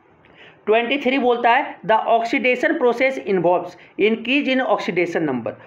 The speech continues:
और ऑक्सीडेशन प्रोसेस में आपके ऑक्सीडेशन नंबर में क्या होता है? इंक्रीमेंट होता है, इंक्रीज होता है। क्या हो जाएगा? ऑप्शन वन हो जाएंगे। ट्वेंटी थ्री का ऑप्शन वन हो जाएगा। नेक्स्ट क्वेश्चन ट्वेंटी फ़ोर। ट्वेंटी फ़ोर बोलता है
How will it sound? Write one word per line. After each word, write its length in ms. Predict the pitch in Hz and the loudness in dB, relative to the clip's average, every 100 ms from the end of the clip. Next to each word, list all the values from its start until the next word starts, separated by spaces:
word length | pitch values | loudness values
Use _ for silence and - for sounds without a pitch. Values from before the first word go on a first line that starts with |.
| - - | -14 0
और 140 | 190 | 2
ऑक्सीडेशन 540 | 208 208 233 240 233 294 | 2 0 -2 -2 -2 0
प्रोसेस 420 | 247 240 247 247 | 0 0 -2 0
में 140 | 269 | 0
आपके 440 | 285 208 208 - 262 | 0 2 0 2 0
ऑक्सीडेशन 520 | 247 233 214 202 247 | 0 -2 -4 -2 -2
नंबर 180 | 240 247 | 0 0
में 160 | 247 | 0
क्या 100 | 247 | 0
होता 200 | 226 247 | 2 2
है? 280 | 285 - - - | 0 0 -8 -2
इंक्रीमेंट 640 | 202 220 226 220 233 262 | -2 0 0 0 0 0
होता 200 | 233 240 | 0 0
है, 60 | 214 | 0
इंक्रीज 440 | 190 196 247 226 | -4 -2 -2 2
होता 300 | 220 214 208 | 0 2 0
है। 260 | 190 - - | 0 -4 -6
क्या 100 | 196 | 0
हो 40 | 226 | 2
जाएगा? 180 | 262 | 2
ऑप्शन 720 | 269 - 196 196 196 262 294 | -2 0 0 0 0 0 0
वन 280 | 220 170 185 | -2 -2 2
हो 100 | 175 | 2
जाएंगे। 360 | 175 180 185 180 180 - | 2 2 2 -2 -6 -6
ट्वेंटी 260 | 190 208 247 | -2 -2 -2
थ्री 200 | 247 240 | -2 -2
का 120 | 247 | 0
ऑप्शन 420 | 220 - 208 277 | 2 2 2 0
वन 200 | 269 196 | 2 2
हो 100 | 190 | 2
जाएगा। 520 | 175 185 175 156 - - | 2 2 2 0 -4 -6
नेक्स्ट 300 | 170 226 - | -2 -2 -2
क्वेश्चन 260 | 240 233 277 | -2 0 0
ट्वेंटी 320 | 220 196 185 | 2 0 -2
फ़ोर। 280 | 190 139 120 - _ | -2 -6 -6 -20 _
ट्वेंटी 280 | 196 214 269 | -2 -2 -4
फ़ोर 240 | 262 254 | 2 2
बोलता 320 | 254 247 240 | 4 0 2
है 340 | 220 220 277 | 4 4 0